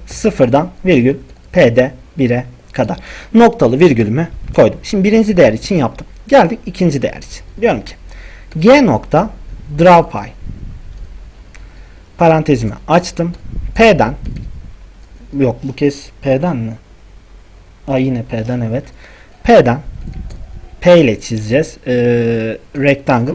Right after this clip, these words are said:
Ondan sonra rectangle dedikten sonra şimdi değişecek alanlar neresi biliyor musunuz? Sadece şu son iki alanım. Mesela burada neyden başlattık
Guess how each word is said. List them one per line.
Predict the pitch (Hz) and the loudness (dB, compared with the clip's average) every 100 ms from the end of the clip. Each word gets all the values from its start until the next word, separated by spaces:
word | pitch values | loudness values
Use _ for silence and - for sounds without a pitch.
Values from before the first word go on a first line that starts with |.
| - | -2
Ondan | 165 165 | 0 2
sonra | 151 143 | 2 4
rectangle | 165 180 202 185 180 | 4 4 0 2 2
dedikten | 175 175 214 180 | 2 0 0 -2
sonra | 190 254 - - - | -2 -8 -10 -16 -16
şimdi | - 320 175 - - _ | -2 0 0 -4 -16 _
değişecek | 175 240 269 - 320 277 | 2 6 6 4 2 6
alanlar | 262 254 262 277 | 6 6 4 4
neresi | 269 147 202 | 4 2 0
biliyor | 262 | -2
musunuz? | 196 - 151 | -2 -2 -4
Sadece | - 302 208 156 262 - - - | 0 2 4 2 0 -2 -14 -4
şu | 254 | -2
son | - 240 226 | 2 4 4
iki | 180 180 185 | 2 0 2
alanım. | 139 117 110 | 2 0 0
Mesela | 156 202 208 208 202 - | -2 2 4 4 2 -4
burada | 190 202 240 | 2 4 6
neyden | 233 233 262 247 | 6 6 4 4
başlattık | 139 123 120 117 | 4 2 -2 -2